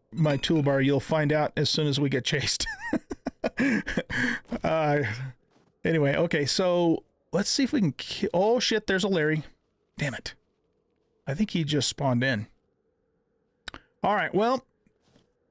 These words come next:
if I, if memory serves correctly, I think there's a sleeper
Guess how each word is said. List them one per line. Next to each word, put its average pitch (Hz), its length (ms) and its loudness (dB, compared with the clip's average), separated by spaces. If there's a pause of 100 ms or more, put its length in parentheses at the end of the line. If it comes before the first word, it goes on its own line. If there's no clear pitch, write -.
(140)
if - 180 -4
I, 269 340 0
if - 140 -4
memory 269 380 2
serves 214 460 0
correctly, 170 380 0
I 196 100 0
think 247 240 -2
there's 196 220 0
a 147 80 0
sleeper 160 880 0